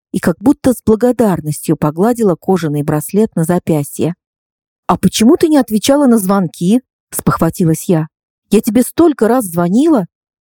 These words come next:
мы все за тебя переживали». «Когда я сбежала от него, то села на кольцевую линию метро и вдруг почувствовала такую слабость, что меня вырубило», пояснила Кристина смущенно. «Когда я очнулась,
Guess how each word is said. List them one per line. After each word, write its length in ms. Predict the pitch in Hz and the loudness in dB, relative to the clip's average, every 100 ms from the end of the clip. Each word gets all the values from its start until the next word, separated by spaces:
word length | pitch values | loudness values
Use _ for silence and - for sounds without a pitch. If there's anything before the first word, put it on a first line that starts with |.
| - | 2
мы 140 | 226 | 2
все 320 | - - 294 | 2 0 2
за 80 | 320 | 2
тебя 260 | 262 220 285 | 0 2 2
переживали». 720 | 285 277 277 302 233 170 165 - _ _ _ _ _ _ _ _ - | 2 2 2 2 2 0 -4 -10 _ _ _ _ _ _ _ _ -4
«Когда 240 | 277 285 | 0 2
я 160 | 381 330 | 4 2
сбежала 480 | 247 277 359 392 294 | 2 2 2 2 2
от 80 | - | 2
него, 340 | 214 196 175 - _ _ _ - | 0 2 0 -2 _ _ _ -2
то 60 | |
села 260 | 226 370 359 | 2 4 4
на 120 | 269 | 2
кольцевую 540 | 233 208 240 240 320 | 0 0 0 2 4
линию 320 | 254 269 262 254 | 4 2 2 2
метро 360 | 247 - 349 | 2 2 2
и 80 | 330 | 2
вдруг 280 | 190 226 294 | 0 -2 -2
почувствовала 760 | - 202 285 285 - 220 214 214 | -2 -2 0 -2 0 0 2 0
такую 480 | 220 - - 247 | -2 -4 -2 0
слабость, 640 | 185 - 277 330 233 190 - _ _ _ - | 0 0 2 2 2 -2 -8 _ _ _ -8
что 180 | - | 0
меня 300 | 240 262 294 | 2 4 2
вырубило», 640 | 269 285 208 170 175 160 160 _ _ _ _ | 4 4 4 2 2 0 -4 _ _ _ _
пояснила 500 | - 160 - 214 226 | -2 0 0 2 2
Кристина 480 | 208 156 - 190 185 | 2 -4 -2 0 0
смущенно. 680 | - 202 208 - 156 151 175 - _ _ _ _ | 0 -2 -2 0 -2 -2 -8 -12 _ _ _ _
«Когда 240 | - 185 202 | -2 2 4
я 160 | 220 | 2
очнулась, 580 | 214 - 285 302 214 - | 0 -2 0 4 2 0